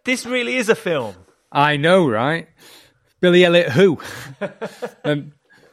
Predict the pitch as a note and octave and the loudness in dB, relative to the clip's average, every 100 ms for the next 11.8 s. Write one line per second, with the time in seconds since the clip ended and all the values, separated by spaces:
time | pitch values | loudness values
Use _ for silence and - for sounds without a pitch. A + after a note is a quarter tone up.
0 | _ - G#3 E3+ - G3 D#3+ F#3 F3+ D#3+ | _ 0 2 2 0 -4 -2 2 2 2
1 | E3+ F#3+ G3 F3+ - D#3+ D#3 D3 A2+ _ | 0 0 0 -2 -4 -4 -2 -4 -6 _
2 | _ _ - D3+ D3 D#3 C#3 D3 C3 G#2+ | _ _ -6 -2 0 2 2 0 -2 -4
3 | - A#2+ A#2 G#2 _ _ - - D3 C#3+ | -8 -8 -8 -12 _ _ -12 -4 -4 -4
4 | A#2+ A#2+ B2 A2+ - C3+ A#2 - C3 A#2+ | -4 -4 -4 -6 -6 -6 -6 -6 -6 -6
5 | B2+ _ _ C3+ F#3 F3+ D3+ F3+ G3+ D#3+ | -10 _ _ -4 -4 -4 -2 -2 -2 -4
6 | E3 C#3+ E3 E3+ B2 G2 G2 C#3 - B2 | -6 -4 0 0 0 -4 -10 -10 -8 -10
7 | A#2 _ _ _ - C3+ C3 D#3+ - - | -10 _ _ _ -12 -8 -4 -4 -4 -14
8 | - D3 C#3 - C3+ A2 B2 A2+ G#2+ A#2 | -8 -6 -6 -4 -4 -4 -6 -8 -6 -6
9 | G#2+ - F3+ F3+ - - E3 D3 D3 C3+ | -6 -6 -6 -6 -6 -6 -4 -2 -2 -2
10 | C3 B2 - A#2 A#2+ A2+ A#2 D3+ A#2 A#2+ | -4 -6 -6 -8 -6 -8 -8 -10 -8 -8
11 | B2 B2 A2 B2 - - - - | -8 -10 -10 -8 -10 -10 -12 -12